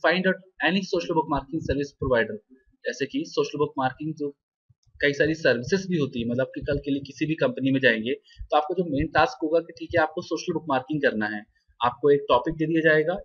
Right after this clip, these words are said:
एक यूआरएल दिया जाएगा कि आप कुछ website को search करिए और वहाँ पे इसको ऐड करिए। Second पॉइंट है, you can also share your favorite U R L to your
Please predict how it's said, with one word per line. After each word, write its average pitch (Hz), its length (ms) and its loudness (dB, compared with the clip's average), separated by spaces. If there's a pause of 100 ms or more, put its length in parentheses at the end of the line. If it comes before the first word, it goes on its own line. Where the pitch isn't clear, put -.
एक 151 200 -4
यूआरएल 127 320 2
दिया 165 180 4
जाएगा 165 280 6 (340)
कि - 120 -12 (100)
आप 170 240 4 (320)
कुछ - 260 -6 (120)
website 127 360 0
को 143 80 -4
search 151 340 -2
करिए 156 520 0 (140)
और 170 100 4
वहाँ 175 140 4
पे 190 100 2
इसको - 320 -4
ऐड 123 140 4
करिए। - 380 -12 (300)
Second 208 340 0
पॉइंट 190 240 -2
है, 202 60 -2
you 175 280 0
can 170 160 -2
also 143 180 0
share 170 300 4
your 170 140 2 (120)
favorite 143 340 2
U 156 60 4
R 139 80 4
L 143 80 -2
to 160 160 -2
your 151 100 0